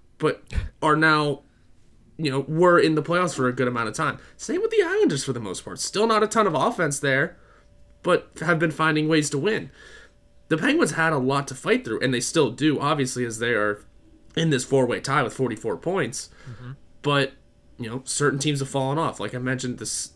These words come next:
Speaker 1: Senators have, have pretty much fallen off from what they were supposed to be. Blue Jackets and Canadiens are just about as bad.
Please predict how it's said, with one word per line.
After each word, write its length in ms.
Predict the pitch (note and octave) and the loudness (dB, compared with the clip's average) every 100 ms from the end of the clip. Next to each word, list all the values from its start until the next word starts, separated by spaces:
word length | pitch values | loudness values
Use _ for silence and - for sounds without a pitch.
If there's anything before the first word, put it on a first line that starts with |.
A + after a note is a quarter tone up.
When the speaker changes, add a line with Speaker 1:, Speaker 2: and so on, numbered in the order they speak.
| - | -14
Speaker 1:
Senators 640 | - B2+ C3+ C#3+ D3 C#3 - - - - | -4 0 2 4 4 2 -6 -20 -20 -10
have, 300 | A#2+ A#2+ - | -6 -6 -6
have 240 | - B2+ - _ - | -10 -12 -12 _ -8
pretty 180 | C3+ C#3 | -2 0
much 180 | C3 | 0
fallen 240 | - B2 A#2+ | -4 -4 -4
off 120 | B2 | -4
from 120 | B2 | -6
what 120 | B2 | -6
they 80 | A#2+ | -2
were 80 | A2 | -2
supposed 280 | - G#2 - | -2 -8 -6
to 40 | |
be. 80 | A2 | -8
Blue 220 | G#2+ C#3 | 0 0
Jackets 380 | C3+ C3+ B2+ B2+ | 4 2 0 -6
and 80 | G#2+ | -8
Canadiens 360 | A2 G#2 G#2+ | -10 -8 -8
are 60 | G2+ | -10
just 280 | - F#2+ - | -10 -12 -10
about 220 | G#2 G#2 | -8 -8
as 80 | G2 | -8
bad. 360 | F2+ D#2+ A#2 | -12 -12 -14